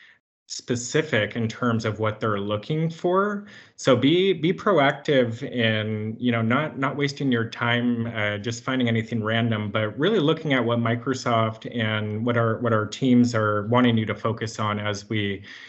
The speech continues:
you know, hopefully can pay you out and, uh, you know, work with you to, to solve some of our security issues. We, we definitely want you all to be, uh,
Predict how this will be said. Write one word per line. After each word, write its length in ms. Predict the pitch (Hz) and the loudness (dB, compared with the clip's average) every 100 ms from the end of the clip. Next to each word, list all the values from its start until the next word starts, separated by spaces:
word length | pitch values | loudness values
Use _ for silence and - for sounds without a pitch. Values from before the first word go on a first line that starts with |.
| - - | -12 -2
you 80 | |
know, 120 | 101 101 | 0 2
hopefully 400 | 147 143 113 104 | 0 2 0 0
can 520 | 110 104 104 104 - - | -2 -2 -4 -6 -10 -2
pay 160 | 139 | 2
you 160 | 110 110 | 4 4
out 220 | 110 110 | 2 0
and, 320 | 98 98 95 | -4 -6 -8
uh, 420 | 101 98 98 98 98 - 113 | -6 -6 -6 -8 -12 -14 -8
you 140 | 110 | -6
know, 100 | 101 | -6
work 320 | 101 123 120 | -2 0 0
with 180 | 107 - | -4 -2
you 200 | 104 101 | -2 -2
to, 460 | 101 117 101 101 101 - - - _ _ | -4 -4 -4 -4 -10 -20 -20 -20 _ _
to 120 | - 110 | -6 -4
solve 320 | - 123 120 | 4 4 4
some 140 | 139 | 2
of 140 | 131 127 | 2 4
our 260 | 131 131 | 6 4
security 500 | 127 123 143 143 120 | 2 -4 -2 0 2
issues. 400 | 139 - 110 101 | 0 -2 -4 -4
We, 220 | 113 110 | -2 0
we 160 | 107 113 | 0 0
definitely 380 | 120 120 127 110 | 0 0 0 -2
want 520 | 110 110 110 - - | 0 -2 -4 -8 -6
you 140 | 110 | -2
all 160 | 113 113 | 2 0
to 60 | 101 | 0
be, 500 | 110 107 104 101 104 117 | -2 -2 -2 -4 -6 -6
uh, 300 | 101 101 | -4 -4